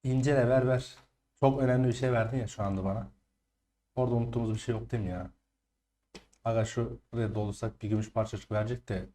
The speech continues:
beş bin U C harcıyorsun abi iki yüzü doldurmak için. Benden buraya kadar arkadaşlar. Baya bir para harcadık. Umarım video hoşunuza gitmiştir.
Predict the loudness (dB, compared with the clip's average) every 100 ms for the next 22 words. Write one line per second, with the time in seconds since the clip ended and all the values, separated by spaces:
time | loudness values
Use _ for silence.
0 | _ _ _ _ _ _ _ 0 2 0
1 | -8 -2 -2 2 4 4 4 4 4 2
2 | -4 -2 0 0 -4 -6 -10 -4 0 0
3 | 0 -2 -2 -2 -4 -6 -8 -18 _ _
4 | _ _ _ _ _ -4 0 2 2 2
5 | 2 0 0 0 0 -2 -4 -2 -4 -6
6 | -18 _ _ _ _ _ _ _ 6 8
7 | 8 4 4 8 8 8 6 0 -6 -2
8 | 2 4 4 2 2 2 2 0 0 0
9 | -2 -6 -4 -6 -8